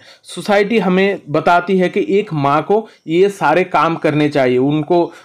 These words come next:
बच्चों को केयर करना चाहिए, उनके लिए अच्छी तरीके से खाना बनाना चाहिए,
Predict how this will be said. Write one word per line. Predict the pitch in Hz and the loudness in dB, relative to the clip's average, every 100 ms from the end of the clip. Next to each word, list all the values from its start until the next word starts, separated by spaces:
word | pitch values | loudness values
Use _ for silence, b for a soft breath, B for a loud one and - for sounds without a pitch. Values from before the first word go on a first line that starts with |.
| - | -6
बच्चों | 151 151 185 | -4 0 0
को | 180 | 0
केयर | 180 165 165 170 | -2 0 2 2
करना | 180 160 165 | 0 0 0
चाहिए, | 151 160 151 156 | 0 2 2 2
उनके | 156 151 160 | 0 0 0
लिए | 160 160 | 2 2
अच्छी | 143 143 190 | 2 -2 -2
तरीके | 175 156 160 | 0 0 -2
से | 175 | -6
खाना | 151 - 165 170 | -4 -2 0 2
बनाना | 165 160 156 156 | 2 2 0 0
चाहिए, | 165 151 147 147 | 0 2 2 0